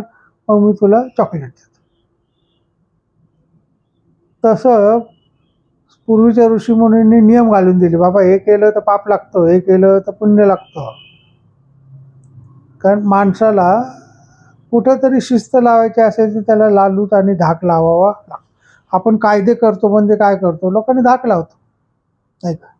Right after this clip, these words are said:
आता भा-, घरपट्टी लवकर भरली, तर तुम्हाला दहा टक्के डिस्काउंट.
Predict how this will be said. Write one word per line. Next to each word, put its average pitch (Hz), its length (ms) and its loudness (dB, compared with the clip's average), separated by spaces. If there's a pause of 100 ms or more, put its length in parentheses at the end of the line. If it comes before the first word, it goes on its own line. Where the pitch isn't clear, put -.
(1300)
आता 196 220 0
भा-, 180 280 0
घरपट्टी 196 540 -2
लवकर 208 300 0
भरली, 202 320 2
तर 185 120 -2
तुम्हाला 196 400 0
दहा 185 200 2
टक्के 185 300 -6
डिस्काउंट. 156 440 -2